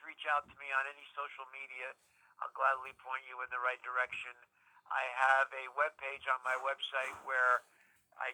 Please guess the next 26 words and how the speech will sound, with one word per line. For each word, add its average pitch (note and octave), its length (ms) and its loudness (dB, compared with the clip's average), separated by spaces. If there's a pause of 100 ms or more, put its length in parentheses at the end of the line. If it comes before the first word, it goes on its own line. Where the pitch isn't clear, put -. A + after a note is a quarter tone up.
do C#3+ 160 -8
have C3+ 320 8
all C#3+ 160 2
these C#3+ 160 -10
items C#3+ 480 2
available, C3+ 800 0 (160)
and B2+ 160 -4
the B2 80 -6 (400)
good E3 160 -4 (240)
amount C#3 240 0
of C#3 160 -4
the B2+ 80 -12
money C#3+ 240 -2 (160)
goes C3+ 240 0
to - 320 -12 (720)
an A#2+ 60 -10 (180)
animal C3+ 320 -2
rescue - 480 -4
charity B2+ 480 -2
I B2+ 160 -8
work B2 320 -10
with. C3 160 -18 (160)
So B2 400 -4 (400)
it's - 160 -20
all C#3+ 320 -2
full C3+ 160 -10